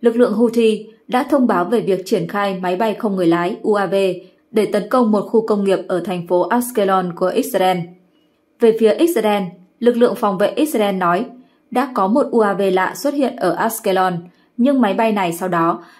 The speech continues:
đã rơi xuống một khu đất trống. Trong khi đó, theo Al Jazeera, trong ngày hai mươi chín tháng mười, một tòa nhà chung cư năm tầng ở thành phố Beit Lahia, miền Bắc Dải Gaza đã bị san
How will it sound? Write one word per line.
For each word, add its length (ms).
đã 160
rơi 200
xuống 280
một 100
khu 180
đất 160
trống. 440
Trong 180
khi 160
đó, 360
theo 160
Al 220
Jazeera, 680
trong 180
ngày 140
hai 140
mươi 60
chín 180
tháng 160
mười, 280
một 200
tòa 100
nhà 280
chung 160
cư 120
năm 280
tầng 300
ở 200
thành 200
phố 300
Beit 380
Lahia, 520
miền 180
Bắc 180
Dải 140
Gaza 460
đã 120
bị 140
san 200